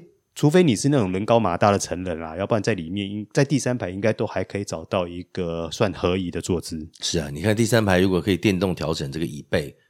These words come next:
Speaker 2: 其实很舒服啊。
Speaker 1: 而且拍谁，人家还有专属的U S B插孔啦，专属的阅读灯什么规格欸。
Speaker 2: 对，都有，还有那个杯架等等的，
Speaker 1: 哎，是的。
Speaker 2: 通通都有。对，所以就是前中后排都有一个不错的享受。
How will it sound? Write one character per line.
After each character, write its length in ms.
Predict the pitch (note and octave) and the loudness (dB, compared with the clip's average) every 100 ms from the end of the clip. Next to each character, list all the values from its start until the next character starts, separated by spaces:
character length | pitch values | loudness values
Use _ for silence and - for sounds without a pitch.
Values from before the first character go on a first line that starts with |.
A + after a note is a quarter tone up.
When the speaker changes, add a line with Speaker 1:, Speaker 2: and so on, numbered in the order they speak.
| _ | _
Speaker 2:
其 160 | - F#2 | -4 -2
实 60 | |
很 80 | D#2+ | -2
舒 200 | - F#2 | -4 -6
服 60 | - | 0
啊。 60 | |
Speaker 1:
而 80 | A2+ | 2
且 100 | A2 G#2 | 4 4
拍 160 | A2+ | 4
谁， 160 | A2+ F#2 | 6 4
人 100 | F#2 | 4
家 100 | A2 | 4
还 120 | A2+ | 6
有 100 | G2 | 6
专 220 | - G#2+ | 6 4
属 160 | G#2 F2 | 4 2
的 100 | F2+ | 2
U 300 | F2+ F#2+ G#2 | 4 4 4
S 140 | G2 - | 2 -2
B 240 | - F#2+ | 0 0
插 320 | - G#2+ G#2+ | 4 6 6
孔 320 | - - F2+ | 6 2 2
啦， 100 | F2+ | 0
专 220 | F#2 A2+ A2+ | 2 2 4
属 160 | G2+ | 2
的 80 | F#2 | 4
阅 180 | G#2+ G#2+ | 6 6
读 220 | G2+ F#2 | 4 2
灯 160 | G#2 G2+ | 2 0
什 160 | F2 | -2
么 100 | E2 - | -4 -4
规 180 | - G2 | 4 4
格 180 | - E2 | 4 -2
欸。 140 | D2 | 0
Speaker 2:
对， 160 | E2 E2 | 0 4
都 160 | G2+ F#2+ | 4 4
有， 80 | |
还 120 | D#2+ F#2 | 6 6
有 120 | F2 | 4
那 60 | |
个 80 | F2 | 2
杯 200 | D#2+ F#2 | 4 2
架 320 | F2+ G2 D2+ | 4 4 4
等 140 | C#2+ F2 | 0 0
等 80 | - | 0
的， 60 | |
Speaker 1:
哎， 40 | C#2+ | 0
是 160 | F#2 | -2
的。 160 | - F2 | 2 4
Speaker 2:
通 120 | E2 | 4
通 80 | E2 | 4
都 160 | F#2 F2+ | 4 4
有。 240 | C#2 C#2+ | -2 -8
对， 180 | E2+ C#2+ | -10 -6
所 160 | - | 2
以 60 | A#2 | 4
就 140 | A#2+ | 4
是 220 | A2 A#2 G2+ - - - - _ | 4 2 2 -4 -20 -20 -20 _
前 420 | - B2+ C3 D#3+ - | 6 10 10 8 8
中 300 | F#3 F3 F3+ | 10 10 6
后 360 | - - A2 - | 8 10 10 10
排 340 | - C2+ B1+ - _ _ | 8 8 -6 -12 _ _
都 280 | A2+ A#2 A2+ _ _ _ - | 6 6 2 _ _ _ -2
有 200 | F#2 D#2 | 0 2
一 80 | F#2+ | 0
个 100 | F2+ | 6
不 120 | - | 8
错 200 | - F#2+ | 8 6
的 160 | D2+ | 4
享 200 | C#2+ - - | -2 -6 -4
受。 380 | - D#2 - | 0 0 -2